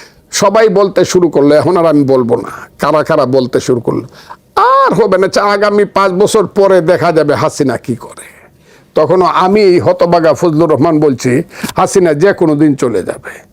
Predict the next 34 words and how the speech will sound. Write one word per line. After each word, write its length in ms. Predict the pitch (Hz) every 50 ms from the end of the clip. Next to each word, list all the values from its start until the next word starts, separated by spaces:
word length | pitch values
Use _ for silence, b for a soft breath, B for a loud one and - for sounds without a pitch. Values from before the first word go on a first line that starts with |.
| _ _ -
বললো, 200 | 175 175 190 190
"কে 280 | 190 - 233 226 226 208
যাবে? 380 | 180 208 208 190 196 277 - - b b b b b b b b b b _ _
কে 200 | - 208 214 220
তাকে 340 | 185 - 208 208 208 254 247
ফেলাবে?" 460 | 240 - - 196 190 180 180 226 330 415 -
আমি 200 | - 165 170 180
বললাম, 240 | 175 180 180 175 175
"আল্লাহ 300 | 165 175 185 185 180 175
তাকে 320 | 165 - 160 - - 143 117
ফেলাবে, 540 | - - - - - - - - - - - - _ _ _ _ _ _ _ _ _ b b b b b b b
সর্বশক্তিমান 1040 | - - 262 330 339 339 330 320 262 - 381 392 - - - 381 370 392 349 330 302
আল্লাহ 260 | 277 269 269 277 269
তাকে 300 | 254 269 269 - - 233
ফেলে 240 | 180 - - 175 143
দিবে।" 420 | 127 131 104 95 107 80 - - - - - b b b b b -
বললো, 140 | 180 202 220
"কেমন 380 | - 247 226 233 247 254 233
করে?" 300 | 160 220 214 269 302 339
আমি 160 | - 220 185 170
বলি, 120 | 180 190
"আল্লাহ 280 | 185 180 185 185 175 165
কোরআনে 380 | - 190 190 185 175 180 180
বলছে, 320 | 170 170 180 175 - 170 160
'ওয়া 100 | 160 165
তাইজ্জু 460 | 165 170 165 175 175 156 151 175 170
মান 220 | 160 165 156 151
তাশাউ 520 | - 151 143 135 - - 170 190 196 175 170
ওয়া 100 | 170 160
তাজিল্লু 520 | - 160 147 135 151 214 254 233 220 208
মান 220 | 226 254 180 175
তাশাউ 520 | 131 170 160 151 - - 190 165 156 160 160
বিয়াদিকাল 640 | 143 143 160 156 151 143 151 151 160 151 143 139 123
খায়র, 320 | - 143 143 156 185 240